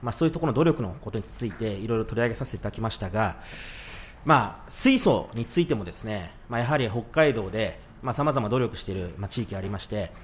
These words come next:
まあ、私が、あの、政治活動として、まあ、活動させているエリアにはですね、北海道の室蘭市というところがございますが、まあ、この室蘭はですね、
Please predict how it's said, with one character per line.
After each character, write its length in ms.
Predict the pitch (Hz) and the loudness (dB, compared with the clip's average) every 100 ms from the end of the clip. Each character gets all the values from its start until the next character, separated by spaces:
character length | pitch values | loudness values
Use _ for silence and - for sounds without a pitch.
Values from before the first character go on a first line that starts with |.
| - - - | -18 -14 2
ま 80 | 147 | 6
あ、 20 | |
私 300 | 156 175 170 | 6 6 6
が、 440 | 175 165 143 - | 10 10 8 4
あ 40 | 123 | 0
の、 400 | 123 120 117 - | 0 -2 -4 -6
政 180 | - 135 | -4 0
治 40 | |
活 220 | 151 143 | 0 -2
動 80 | 98 | -4
と 120 | 85 - | -10 -14
し 60 | |
て、 280 | - 101 87 - | -8 -8 -8 -10
ま 100 | 110 | -10
あ、 20 | |
活 180 | - 110 | -8 -6
動 40 | 113 | -6
さ 100 | 117 | -6
せ 80 | |
て 60 | 123 | -4
い 20 | |
る 160 | 117 117 | -4 -2
エ 40 | |
リ 80 | 123 | -2
ア 60 | 95 | -2
に 80 | |
は 80 | 90 | -6
で 60 | 80 | -12
す 120 | - | -14
ね、 140 | 85 - - - - - | -14 -16 -18 -20 -18 -6
北 100 | 139 | 4
海 160 | 180 | 6
道 80 | 151 | 6
の 60 | 110 | 2
室 200 | 113 160 | 2 4
蘭 180 | 185 170 | 4 2
市 140 | - | -2
と 160 | 85 71 - - | -10 -12 -16 -8
い 80 | 110 | -6
う 100 | 101 | -6
と 80 | |
こ 100 | 104 | -2
ろ 80 | 110 | -2
が 220 | 98 85 - - | -2 -6 -10 -12
ご 80 | 101 | -6
ざ 120 | 110 | -4
い 60 | |
ま 80 | 104 | -4
す 140 | 104 101 | -8 -6
が、 240 | 107 85 - - - - - - | -4 -6 -10 -18 -18 -18 -18 -6
ま 80 | - | -2
あ、 40 | 151 | 2
こ 120 | 170 | 4
の 220 | 196 196 | 6 4
室 160 | 156 190 | 6 6
蘭 180 | 214 139 | 8 6
は 80 | |
で 80 | 101 | 0
す 120 | - | -6
ね、 340 | 123 120 98 | -4 -2 -2